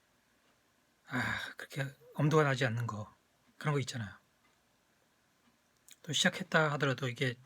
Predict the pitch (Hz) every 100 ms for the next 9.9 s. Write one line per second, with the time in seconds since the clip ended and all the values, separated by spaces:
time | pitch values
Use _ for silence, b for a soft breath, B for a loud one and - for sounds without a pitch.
0 | - _ _ 123 123 135 - 147 - 113
1 | 107 - _ _ _ _ _ _ - 135
2 | 156 135 143 135 131 131 113 107 - 110
3 | - _ _ B B B B B B -
4 | 180 147 156 170 - 156 165 160 156 143
5 | 147 143 147 143 _ _ _ _ _ _
6 | _ _ _ _ _ _ _ _ - 185
7 | 202 208 151 160 160 165 143 - - _
8 | - _ _ _ _ _ _ _ _ _
9 | _ - - - 208 196 - 139